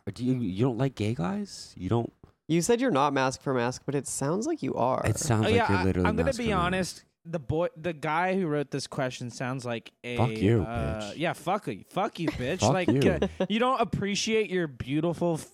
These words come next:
Speaker 3: femme
Speaker 1: Your
Speaker 3: boyfriend.
Speaker 1: beautiful femme boyfriend.
Speaker 2: Yeah.
Speaker 3: You know what? Not all of us are, were
Speaker 1: <laughs>
Speaker 3: blessed
Speaker 1: It's probably, it's
Speaker 3: by,
Speaker 1: like he saw
Speaker 3: by
Speaker 1: his
Speaker 3: the
Speaker 1: boyfriend,
Speaker 3: creator
Speaker 1: like,
Speaker 3: with
Speaker 1: wear
Speaker 3: a,
Speaker 1: an earring
Speaker 3: with a
Speaker 1: and
Speaker 3: beautiful
Speaker 1: he's
Speaker 3: femme boyfriend, let alone a boyfriend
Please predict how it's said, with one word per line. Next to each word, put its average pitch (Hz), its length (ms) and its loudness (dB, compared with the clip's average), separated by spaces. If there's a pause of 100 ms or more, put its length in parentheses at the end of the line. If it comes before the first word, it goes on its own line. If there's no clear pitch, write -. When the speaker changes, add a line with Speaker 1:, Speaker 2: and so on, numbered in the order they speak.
(140)
Speaker 3:
femme 143 300 0
Speaker 1:
Your 104 100 8
Speaker 3:
boyfriend. 127 260 2
Speaker 1:
beautiful 110 480 8
femme 101 460 2
boyfriend. 110 960 2
Speaker 2:
Yeah. 147 640 0
Speaker 3:
You 190 120 -2
know 220 160 0
what? 196 320 0 (180)
Not 196 320 -2
all 180 240 0
of 170 120 -4
us 160 220 -2
are, 139 160 -8 (240)
were 135 220 -4
Speaker 1:
<laughs> - 0 -
Speaker 3:
blessed 135 320 0
Speaker 1:
It's 147 120 0
probably, 139 180 6
it's 143 140 2
Speaker 3:
by, 160 60 8
Speaker 1:
like 139 260 2
he 131 140 2
saw 120 140 2
Speaker 3:
by 92 160 6
Speaker 1:
his 117 100 4
Speaker 3:
the 180 60 2
Speaker 1:
boyfriend, - 20 -6 (320)
Speaker 3:
creator 123 300 4
Speaker 1:
like, 160 120 4
Speaker 3:
with 156 140 0
Speaker 1:
wear 78 240 4
Speaker 3:
a, 76 120 0
Speaker 1:
an - 100 -10
earring 143 300 -2
Speaker 3:
with 180 120 -2
a 156 40 0
Speaker 1:
and 135 100 -4
Speaker 3:
beautiful 160 380 -2
Speaker 1:
he's - 100 -12
Speaker 3:
femme 156 280 -2
boyfriend, 139 560 -4
let 143 140 0
alone 147 340 -2
a 139 140 -2
boyfriend 135 800 -4